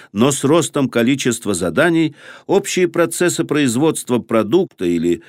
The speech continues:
предоставления услуги неизбежно усложняются, как и управление ими.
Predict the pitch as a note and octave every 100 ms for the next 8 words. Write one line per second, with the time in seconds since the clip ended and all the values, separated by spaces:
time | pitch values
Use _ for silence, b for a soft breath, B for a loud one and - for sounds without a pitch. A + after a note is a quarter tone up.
0 | B A#2 A#2 A#2 - A#2 A#2 C#3+ G#2+ F#2+
1 | F2 D3+ G3+ D3 D#3 C3 B B A#2 B2
2 | G#2+ E2+ E3 G3 E3 F3 F3 D#3 - C#3
3 | G#2+ G2 C3+ C3 G2+ - - D#2+ b b
4 | C3 C3+ D3 C3 - A2+ G2 F2 C3 E3
5 | D#3 C#3 - C3+ A#2+ F2+